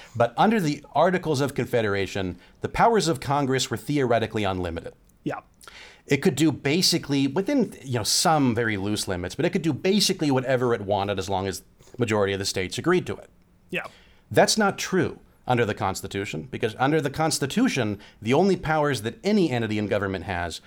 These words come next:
Speaker 1: are those that are mentioned by name in that document.
Speaker 2: Yeah. And I think, you know, there's a few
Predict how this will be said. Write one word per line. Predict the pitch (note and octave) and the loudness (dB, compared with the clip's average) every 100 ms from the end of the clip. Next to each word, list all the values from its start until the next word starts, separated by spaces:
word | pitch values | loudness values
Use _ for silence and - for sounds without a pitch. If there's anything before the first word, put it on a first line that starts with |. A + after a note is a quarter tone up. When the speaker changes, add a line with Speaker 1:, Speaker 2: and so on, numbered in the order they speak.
| - - | -20 -2
Speaker 1:
are | A#2+ | 0
those | A#2+ C3 C3+ | 2 0 0
that | B2+ | 0
are | C3+ | 0
mentioned | A#2+ B2 C#3 C#3+ C#3+ C3+ A2+ | 2 2 2 0 0 -2 2
by | A#2 A#2 | 2 2
name | A2 A2+ A#2 F#2 - - _ _ _ - | 0 0 0 -4 -8 -20 _ _ _ 0
in | A#2 G#2 | 2 4
that | G2 - | 2 2
document. | F#2+ - - - _ _ _ _ _ - | -2 -2 -12 -16 _ _ _ _ _ -8
Speaker 2:
Yeah. | D3 - _ _ - - - | -8 -8 _ _ -20 -20 -8
And | F#3+ | -4
I | G3+ | -4
think, | A3+ B3+ - _ _ - - _ _ - - | -4 -6 -8 _ _ -20 -20 _ _ -20 -6
you | G3 | -2
know, | E3 | -2
there's | F3 E3+ | -2 -6
a | |
few | - B3 | -6 -4